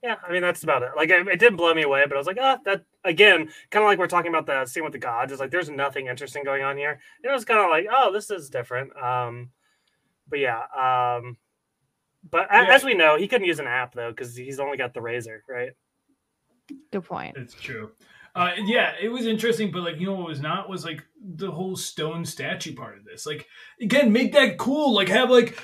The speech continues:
Speaker 2: Khonshu get, like, ripped out, like, like, uh, he gets, like, you see him turning to stone. Like, there could have been a cool special effects moment here. And I feel like they're just spending on just showing Khonshu in general. Like, <laughs> it's like, that's so pricey that they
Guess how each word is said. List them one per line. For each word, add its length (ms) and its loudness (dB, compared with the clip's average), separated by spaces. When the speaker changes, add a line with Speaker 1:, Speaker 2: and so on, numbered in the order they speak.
Speaker 2:
Khonshu 420 0
get, 140 2
like, 180 -2
ripped 320 4
out, 320 6
like, 320 -4
like, 300 -2
uh, 300 -4
he 100 -8
gets, 240 0
like, 240 -2
you 180 -2
see 360 2
him 200 8
turning 380 2
to 80 -4
stone. 300 2
Like, 140 -2
there 120 -2
could 220 -4
have 120 -2
been 160 6
a 80 -4
cool 260 -6
special 440 -6
effects 260 -6
moment 260 -4
here. 260 -8
And 120 -2
I 120 0
feel 160 -4
like 140 0
they're 100 0
just 340 -4
spending 380 0
on 160 -2
just 160 -4
showing 340 -6
Khonshu 480 -4
in 120 -8
general. 600 -6
Like, 140 -2
<laughs> 160 0
it's 180 2
like, 280 0
that's 280 0
so 160 -2
pricey 440 -4
that 100 -2
they 180 -8